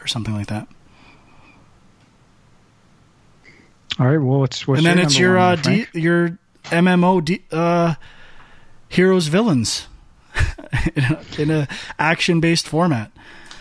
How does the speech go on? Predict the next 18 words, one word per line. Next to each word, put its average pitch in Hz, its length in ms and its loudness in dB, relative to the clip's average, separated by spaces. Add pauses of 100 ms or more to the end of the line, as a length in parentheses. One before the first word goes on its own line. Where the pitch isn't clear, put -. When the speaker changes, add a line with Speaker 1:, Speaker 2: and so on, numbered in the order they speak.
(200)
Speaker 1:
Okay, 175 200 2
my 180 200 4
number 226 220 4
one 180 300 4
is 143 180 -4
gonna 147 200 0
come 135 340 0 (580)
way, 180 580 2 (540)
way 165 460 2
out 143 180 -4
of, 120 240 -4
uh, 117 280 -2
left 117 200 -4
field 113 280 -4
here. 123 240 -2 (1400)
Speaker 2:
Panzer 127 160 -2
Speaker 1:
So 170 180 2
Speaker 2:
Dragoon? 127 540 -2